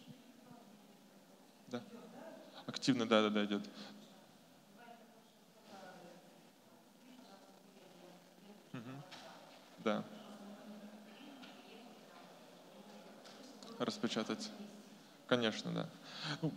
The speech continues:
по электронно-, по работе с элект-, в электронную часть мы активно работаем. Как, знаете, поменять федеральный закон достаточно сложно, но какие-то сдвиги делать можно. Вот. И тут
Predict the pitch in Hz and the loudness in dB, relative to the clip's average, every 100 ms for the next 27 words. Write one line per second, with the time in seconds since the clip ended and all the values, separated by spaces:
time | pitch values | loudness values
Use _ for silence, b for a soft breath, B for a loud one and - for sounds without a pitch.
0 | - - 143 143 170 165 147 143 - - | 6 10 12 12 12 12 12 8 10 12
1 | 143 156 156 135 139 135 - - 127 131 | 12 12 12 10 8 6 6 2 8 8
2 | 135 - 135 131 175 180 - 131 127 135 | 10 8 8 8 8 8 10 8 12 12
3 | 113 113 135 165 131 113 B B B 113 | 12 12 12 12 12 10 B B B 2
4 | 120 120 151 135 113 104 127 143 139 135 | 6 10 10 12 12 12 12 12 12 12
5 | 135 139 135 131 131 185 135 143 135 135 | 12 12 12 10 12 12 12 12 10 8
6 | - 113 104 98 B B B B 120 123 | 12 12 12 6 B B B B 0 4
7 | 131 - 139 123 139 175 135 127 139 135 | 6 8 12 12 10 10 12 12 12 12
8 | 117 104 104 - B B B - 101 - | 10 8 6 4 B B B -2 -2 -2
9 | - B B B - 117 117 113 113 - | -10 B B B -4 -2 2 6 6 6